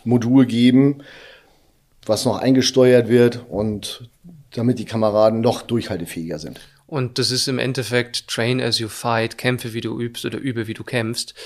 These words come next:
Speaker 2: Äh, übe wie du kämpfst ist es im Endeffekt, das ist genau das, wo man sagen kann, eine gefechtsnahe Ausbildung, eine Abbildung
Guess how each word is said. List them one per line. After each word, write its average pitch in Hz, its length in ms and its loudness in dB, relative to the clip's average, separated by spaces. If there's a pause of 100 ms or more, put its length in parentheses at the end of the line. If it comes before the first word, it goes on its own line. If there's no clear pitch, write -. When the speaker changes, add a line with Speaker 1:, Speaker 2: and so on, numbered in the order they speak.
(580)
Speaker 2:
Äh, 95 240 -12
übe 110 220 -6
wie 107 60 -6
du 110 100 -4
kämpfst 110 340 -2
ist 110 120 -10
es 107 120 -8
im 110 100 -6
Endeffekt, 107 540 -6
das 107 140 -6
ist - 240 -10
genau 110 320 2
das, 110 280 0
wo 123 40 -6
man 107 160 -4
sagen 107 240 -2
kann, 107 160 -6
eine 110 120 -6
gefechtsnahe 123 960 -4
Ausbildung, 104 840 -2 (360)
eine 107 280 -4
Abbildung 139 960 0